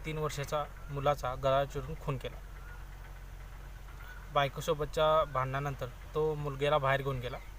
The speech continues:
गा-, म्हणजे बाहेर फिरण्यासाठी म्हणून घेऊन गेला आणि तिथे जाऊन त्याचा त्याने खून केला.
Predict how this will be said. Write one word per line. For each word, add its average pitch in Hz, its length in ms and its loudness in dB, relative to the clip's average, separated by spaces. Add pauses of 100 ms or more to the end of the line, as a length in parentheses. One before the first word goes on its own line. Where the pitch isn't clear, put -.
(100)
गा-, 131 180 6
म्हणजे 131 280 -2
बाहेर 135 300 2
फिरण्यासाठी 135 560 -4
म्हणून 135 180 -4
घेऊन 139 200 0
गेला 127 200 -4 (640)
आणि 139 140 -4
तिथे 147 220 -2
जाऊन 139 220 4
त्याचा 135 280 -2
त्याने 135 280 -4
खून 147 180 0
केला. - 220 -10